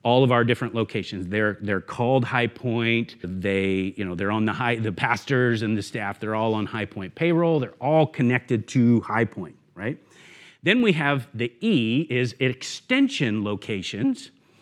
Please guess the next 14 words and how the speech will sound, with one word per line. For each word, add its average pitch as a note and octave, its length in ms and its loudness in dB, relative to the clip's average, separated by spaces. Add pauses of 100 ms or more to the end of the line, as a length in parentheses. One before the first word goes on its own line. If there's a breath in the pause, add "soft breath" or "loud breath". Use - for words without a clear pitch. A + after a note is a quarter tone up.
(200 soft breath)
and C#3 160 0
we D3 120 4
have C#3+ 200 0
two B3 200 4
extension D#3 500 0
locations A2 600 -4
right G#2+ 240 -4
now. G2+ 240 -4
One G3 520 4
is C#3 520 4
in A#2 500 2 (320 loud breath)
Saint E3 440 2
Vincent C3 540 0
Grenadines, C3 880 0